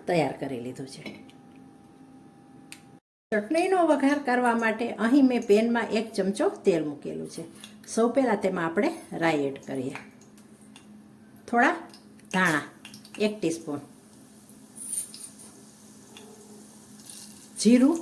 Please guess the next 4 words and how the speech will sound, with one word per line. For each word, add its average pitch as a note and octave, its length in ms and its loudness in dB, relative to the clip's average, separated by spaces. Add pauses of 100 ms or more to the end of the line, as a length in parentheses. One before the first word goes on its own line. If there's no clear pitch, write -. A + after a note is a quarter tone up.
(160)
અડધી G3+ 280 6
ટીસ્પૂન, C#3 440 -6 (2250)
અડધી A3+ 260 8
ટીસ્પૂન A#3 420 4